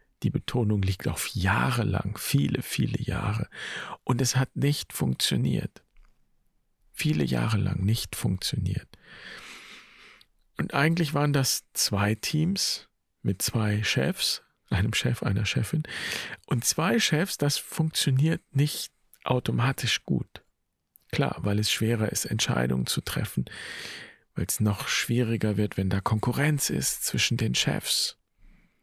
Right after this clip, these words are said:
Und ich war total begeistert von der Arbeit.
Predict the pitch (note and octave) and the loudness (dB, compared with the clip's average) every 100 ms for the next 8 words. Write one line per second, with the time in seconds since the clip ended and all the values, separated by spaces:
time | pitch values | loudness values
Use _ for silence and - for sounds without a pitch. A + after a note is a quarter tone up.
0 | _ _ - - - - - - - C#3+ | _ _ -20 -20 -18 -16 -14 -14 -2 -2
1 | C#3 E3 G#3+ - - _ _ _ _ _ | 2 0 2 0 -4 _ _ _ _ _
2 | _ _ _ - A#2 A#2 - - - A#2 | _ _ _ -4 -2 0 -2 -4 -4 -2
3 | - - G#2+ B2 C#3 - B2 - G#2+ G#2 | 0 0 2 2 0 0 -2 0 0 0
4 | - - - G2 B2+ - | 0 0 0 0 -2 -6